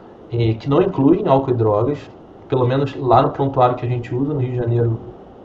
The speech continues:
o álcool, o uso de álcool não é parametrizado de uma maneira muito objetiva. É, E tem uma questão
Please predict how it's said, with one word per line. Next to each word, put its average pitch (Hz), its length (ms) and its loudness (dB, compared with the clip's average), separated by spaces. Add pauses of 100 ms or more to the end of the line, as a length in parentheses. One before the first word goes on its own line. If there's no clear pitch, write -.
(120)
o 110 120 -6
álcool, 123 420 2 (260)
o 127 60 -2
uso 127 200 -2
de 127 100 -2
álcool 117 280 4
não 127 120 0
é 139 40 2
parametrizado 143 800 2
de 160 60 -2
uma 147 100 -2
maneira 135 280 -2
muito 131 540 -2
objetiva. 120 720 -2 (1200)
É, 113 640 2 (580)
E - 60 -6
tem 214 160 4
uma 269 100 2
questão 254 540 2